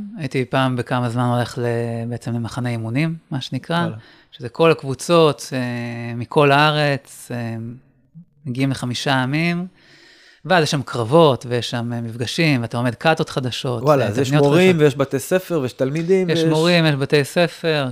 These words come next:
Speaker 1: כן, לגמרי.
Speaker 2: אוקיי.
Speaker 1: אה, אז לזה אני נכנס ככה מאוד חזק, מתרגל, אה,
Speaker 2: ו-, ונשאבת לתוך העומק של הדבר, זאת אומרת, לא רק, אה, ללכת מכות ולהפיל אנשים, אלא ממש לתוך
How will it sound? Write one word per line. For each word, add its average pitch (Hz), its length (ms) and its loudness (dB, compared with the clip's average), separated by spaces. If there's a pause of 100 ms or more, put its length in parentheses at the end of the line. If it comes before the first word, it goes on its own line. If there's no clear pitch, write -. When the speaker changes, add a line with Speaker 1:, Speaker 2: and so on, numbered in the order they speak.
Speaker 1:
כן, 117 220 -8 (200)
לגמרי. 120 500 -6 (340)
Speaker 2:
אוקיי. 127 380 -2
Speaker 1:
אה, 117 60 -4 (1200)
אז 120 260 -8
לזה 147 300 2
אני 165 120 4
נכנס 156 360 2
ככה 123 240 -2
מאוד 143 240 2
חזק, 147 520 0
מתרגל, 135 680 0
אה, 120 760 -2
Speaker 2:
ו-, 131 100 4 (120)
ונשאבת 143 560 4
לתוך 160 440 6
העומק 143 360 6
של 120 180 0
הדבר, 110 320 0
זאת - 160 -10
אומרת, 110 400 -4
לא 139 180 4
רק, 135 200 -2
אה, 117 400 2
ללכת 117 420 -2
מכות 123 320 -2
ולהפיל 127 420 0
אנשים, 160 440 -4
אלא 123 160 -4
ממש 123 440 -2
לתוך 117 480 -6